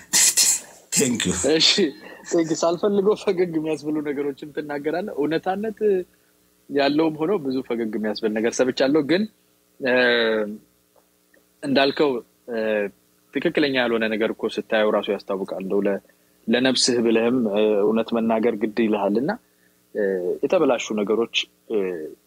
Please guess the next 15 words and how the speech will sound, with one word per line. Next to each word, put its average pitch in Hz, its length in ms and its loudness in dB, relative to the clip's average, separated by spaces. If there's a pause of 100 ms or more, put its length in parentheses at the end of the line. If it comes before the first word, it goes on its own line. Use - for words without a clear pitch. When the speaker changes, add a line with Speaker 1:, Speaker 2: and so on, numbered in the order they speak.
(160)
Speaker 2:
ከጥግ 135 340 0
እስከ - 240 -2
ጥግ 101 240 -6
ነው - 140 -12
ያሉት። - 300 -16 (400)
እ፣ 92 60 -6 (240)
ራሳቸውም 127 580 2
ደግሞ 120 200 2
የማይክዱት 147 540 0
ነው። 95 180 -6
ጠቅላይ - 300 -2
ሚኒስትሩ 120 420 -4
ራሱ 113 280 0
ወጥቶ 113 220 -2 (1040)
ግልጽ - 320 -2